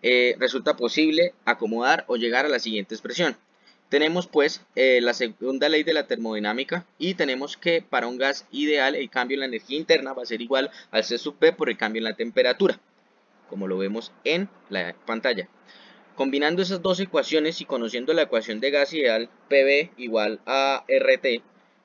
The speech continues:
eh, asumimos N igual a uno, se plantea lo siguiente. Eh, el cambio en la entropía, eh, en términos infinitesimales,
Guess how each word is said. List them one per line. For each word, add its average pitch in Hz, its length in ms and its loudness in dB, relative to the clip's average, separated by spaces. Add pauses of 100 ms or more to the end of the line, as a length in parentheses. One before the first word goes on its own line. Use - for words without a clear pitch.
eh, 107 220 0
asumimos 110 460 -6
N 139 180 -2
igual 110 300 0
a 123 100 2
uno, 123 240 -4 (300)
se 120 180 4
plantea 117 400 2
lo 139 80 2
siguiente. 139 460 0 (400)
Eh, 117 560 2 (100)
el 117 140 -6
cambio 147 260 0
en 165 60 -2
la 151 80 -2
entropía, 123 640 -2
eh, 113 400 -2
en 113 100 -10
términos 131 400 -4
infinitesimales, 131 880 -8